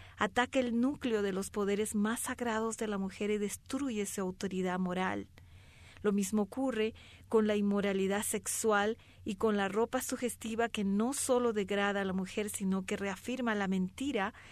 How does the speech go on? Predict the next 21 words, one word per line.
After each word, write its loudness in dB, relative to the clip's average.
de 2
que -2
la -2
sexualidad -2
de 0
la 0
mujer -2
o 8
es 4
lo 2
que -2
define 0
su 0
valor. 4
Por 2
mucho 0
tiempo -2
ha 6
habido 4
una 4
doble 2